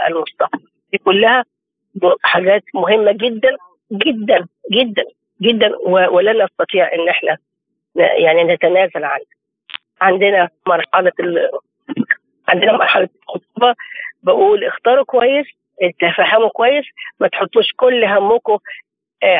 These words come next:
هيجيب لي دبلة شكلها إيه وال-،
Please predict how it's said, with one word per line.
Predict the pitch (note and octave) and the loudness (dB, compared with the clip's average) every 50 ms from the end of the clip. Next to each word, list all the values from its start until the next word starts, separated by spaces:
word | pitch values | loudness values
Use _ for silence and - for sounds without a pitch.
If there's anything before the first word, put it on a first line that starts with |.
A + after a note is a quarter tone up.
| C#3 | 2
هيجيب | - F3+ F#3+ G3 A3+ A#3 A3+ | 0 -2 0 0 -2 0 0
لي | G#3+ G3+ G3 F#3+ F3+ E3+ E3 D#3+ D#3+ _ _ _ _ _ _ _ _ - - | 0 0 2 2 0 0 -2 -4 -8 _ _ _ _ _ _ _ _ -2 -2
دبلة | F3 F3 G3+ G#3+ A3 G3+ G3 F3 F#3 F#3 | 0 2 2 0 2 2 2 2 2 0
شكلها | F3 - F3+ - G#3+ G#3+ G#3 G#3 | -2 -2 -6 -2 0 0 2 2
إيه | F#3+ D3+ G#3 A#3+ C4 C4+ C4+ | 0 2 2 2 2 2 0
وال-، | B3+ A#3+ A#3 G3+ F#3 F3+ F#3 F3+ E3+ E3 D#3+ E3 E3 - | 0 -2 -4 -6 -6 -4 -4 -2 0 0 0 0 0 -2